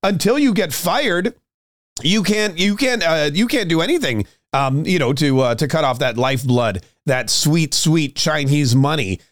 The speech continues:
that's been suppressing, or that's been, uh, nourishing you and your family for years. I mean, especially with a son like Hunter, a son like Hunter, a wife like Jill, they can't do anything to support themselves. You think Jill's gonna live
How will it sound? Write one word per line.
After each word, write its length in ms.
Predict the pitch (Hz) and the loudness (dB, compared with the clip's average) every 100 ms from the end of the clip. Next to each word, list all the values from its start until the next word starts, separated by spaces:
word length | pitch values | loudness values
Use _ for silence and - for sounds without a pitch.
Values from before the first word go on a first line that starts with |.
| _ | _
that's 200 | 165 165 | -2 0
been 220 | 151 156 | 0 0
suppressing, 680 | 139 151 151 156 156 156 143 | 0 0 0 0 0 -2 0
or 100 | 127 | 0
that's 160 | 147 135 | 0 0
been, 180 | 143 | 0
uh, 100 | 135 | 0
nourishing 460 | 127 151 160 147 139 | 2 0 0 2 2
you 220 | 139 151 | 2 2
and 80 | 143 | 0
your 100 | 123 | 0
family 480 | 110 143 143 127 120 | 0 -2 0 0 0
for 140 | 127 | 0
years. 160 | 139 165 | 0 0
I 40 | |
mean, 120 | 156 | 0
especially 380 | 143 202 240 175 | 0 -2 0 0
with 120 | 151 | 0
a 80 | 120 | 0
son 260 | - 160 151 | 0 0 0
like 200 | 135 110 | 0 0
Hunter, 400 | 139 151 135 - _ _ _ - | -2 -2 -6 -8 _ _ _ -4
a 100 | 117 | -2
son 280 | 107 175 180 | 0 0 0
like 180 | 180 147 | 0 0
Hunter, 360 | 143 190 185 | 0 0 0
a 80 | 165 | 0
wife 280 | 131 170 170 | 0 0 0
like 220 | 175 139 | 0 0
Jill, 520 | 87 120 185 190 190 _ _ - | 0 2 2 0 -2 _ _ -4
they 100 | 196 | -2
can't 240 | 208 220 165 | 0 0 0
do 120 | 170 | 0
anything 260 | 170 165 | 0 0
to 80 | 156 | 0
support 340 | 131 131 147 156 | 0 0 0 0
themselves. 380 | 156 165 175 | 0 0 0
You 80 | 196 | 0
think 180 | 214 180 | 0 2
Jill's 300 | 131 185 180 | 2 2 0
gonna 180 | 185 175 | 0 0
live 420 | 143 160 185 | 0 0 0